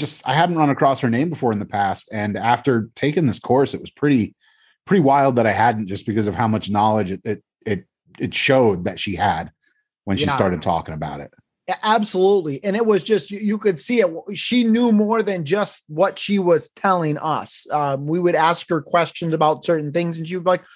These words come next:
Speaker 2: "Oh yeah, over in this part of, you know, France, they do it this way. And in this part of Spain, they do it another way." And so just the breadth of her knowledge, the depth of her knowledge is just absolutely amazing.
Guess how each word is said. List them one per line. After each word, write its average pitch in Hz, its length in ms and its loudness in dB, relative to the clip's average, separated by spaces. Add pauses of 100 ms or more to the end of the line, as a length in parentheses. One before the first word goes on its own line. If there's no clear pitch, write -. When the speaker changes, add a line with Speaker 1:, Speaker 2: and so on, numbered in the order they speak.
(240)
Speaker 2:
"Oh 269 60 4
yeah, 294 320 2
over 247 260 4
in 226 100 2
this 262 160 0
part 247 300 2
of, 202 320 0 (400)
you 208 100 0
know, 214 140 2
France, 254 480 -2
they 196 220 -2
do 202 180 2
it 190 100 -4
this 220 240 -2
way. 165 220 0
And 151 160 -4
in 160 80 -2
this 220 180 0
part 233 280 0
of 185 100 -4
Spain, 226 520 -2
they 170 180 -2
do 196 180 0
it 190 80 2
another 202 340 2
way." 139 380 -4
And 151 420 -6 (320)
so 214 280 0
just 254 240 -6
the 208 80 2
breadth 190 420 0
of 165 140 -6
her 175 100 -2
knowledge, 160 440 -2
the 147 40 -6
depth 180 300 0
of 135 80 -10
her 156 100 -6
knowledge 143 480 -4
is 120 100 -12
just 143 240 -10
absolutely 143 440 -8
amazing. 120 480 -10